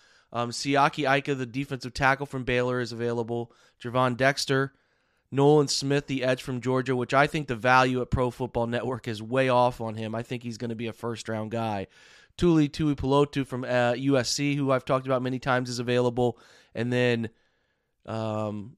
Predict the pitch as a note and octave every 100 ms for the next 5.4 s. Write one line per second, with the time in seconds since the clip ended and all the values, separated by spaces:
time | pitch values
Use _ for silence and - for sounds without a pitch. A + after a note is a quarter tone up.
0 | B2+ C#3+ C#3 B2+ A2+ C3 B2+ A#2 G#2+ -
1 | A#2 B2 - A#2 G#2 G#2+ G#2+ G#2 G2+ F#2+
2 | G#2+ _ - E2 G#2+ G#2+ A2 G#2+ F#2+ G2
3 | - C3+ B2 - - _ _ - C3 C3
4 | C#3 G3 A3 - - C3+ C3+ D#3+ - C3
5 | C3+ C3 -